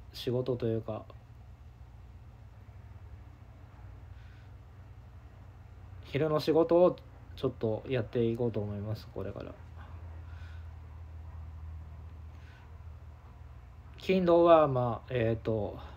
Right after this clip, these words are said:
もう現状ちょっとアンツブさんには迷惑かけれないんで、アンツブは、えー、やっていきますけど、配信の方は、えー、ちょっと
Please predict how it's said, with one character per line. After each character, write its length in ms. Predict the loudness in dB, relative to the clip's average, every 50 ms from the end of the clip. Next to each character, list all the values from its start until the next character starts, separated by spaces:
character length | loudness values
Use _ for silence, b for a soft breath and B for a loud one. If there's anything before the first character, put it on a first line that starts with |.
| B -2
も 320 | 0 0 2 0 -2 -4 -8 -8 -4
う 40 | 0
現 160 | 0 2 2
状 200 | 4 4 4 4
ち 60 | 4
ょ 20 | 2
っ 40 | 2
と 140 | 2 2
ア 60 | 2 2
ン 80 | 2
ツ 120 | 0 0 0
ブ 340 | 2 2 2 2 2 0 -2 -6 -8 -8 -8 -8
さ 220 | -8 -4 -2 -2 0
ん 80 | 0
に 100 | 0 0
は 200 | -2 -2 -4 -6 -8 -10 -10 -10 -10 -10 -10 -10 -10 -10 -10 B B B B B B -6 -4
迷 120 | -2 0 0
惑 220 | 0 0 -2 -6
か 120 | -8 -4 0
け 120 | 0 0
れ 80 | 0 0
な 140 | -2 -4 -4
い 40 |
ん 60 | -6 -6
で、 140 | -8 -8 -6
ア 140 | -4 -2 -2
ン 60 | -2
ツ 120 | -2 -2 0
ブ 140 | 2 4
は、 260 | 6 6 4 4 2 -2 -10 -16 -16 -12 -8
え 220 | -4 -4 -2 0 0
ー、 20 |
や 80 | -2 -2
っ 20 |
て 160 | -2 -2 -2
い 80 | 0 0
き 60 | 0
ま 120 | 0 0
す 80 | 0 0
け 100 | 0 0
ど、 180 | 0 -2 -6 -10 -12
配 240 | -8 -2 0 0 2
信 180 | 2 2 2 2
の 80 | 2
方 180 | 2 2 2 4
は、 280 | 2 2 0 -2 -6 -10 -14 -18 -20 -20 -20 -20 -20 -18 -18 B B B B B B B B B B B B -14 -8 -4
え 340 | -2 -2 -2 -2 -4 -6 -6
ー、 40 | -8
ち 60 | -10
ょ 40 | -12
っ 20 | -8
と 240 | -6 -6 -6 -6 -8